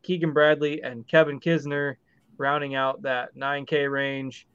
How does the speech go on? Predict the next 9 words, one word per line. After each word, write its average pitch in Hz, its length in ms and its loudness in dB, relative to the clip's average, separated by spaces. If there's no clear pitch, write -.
And 123 460 -6
Noto 220 360 12
and 196 80 4
I 180 140 6
have 160 180 4
talked 190 300 0
about 156 300 2
this 156 180 -2
enough. 135 380 -4